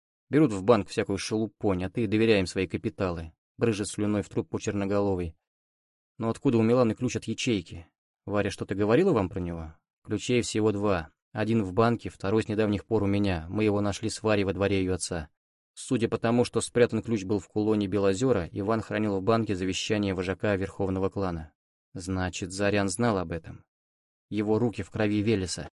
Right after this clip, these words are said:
Черноголовый уважал Вариного отца. Тот в последние годы ни с кем не водил дружбы, но для многих все равно оставался примером. Старый волчара напролом идет к власти.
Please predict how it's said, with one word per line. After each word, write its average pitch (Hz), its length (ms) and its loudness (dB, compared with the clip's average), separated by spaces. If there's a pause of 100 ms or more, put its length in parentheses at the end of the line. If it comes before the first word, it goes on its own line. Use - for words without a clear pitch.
(800)
Черноголовый 101 880 4
уважал 98 560 2
Вариного 80 440 -4
отца. - 480 -12
Тот 156 120 -8
в - 60 -18
последние 123 460 0
годы 120 300 0
ни 101 220 0
с - 120 -6
кем 120 200 -2
не 107 80 0
водил 107 360 0
дружбы, 104 380 -2
но 95 160 -4
для 101 180 0
многих 107 320 -2
все - 140 -6
равно 104 240 0
оставался 90 500 -6
примером. 87 520 -4 (300)
Старый 117 300 0
волчара 107 440 0
напролом 101 800 0
идет 95 380 -4
к - 80 -18
власти. 95 640 -4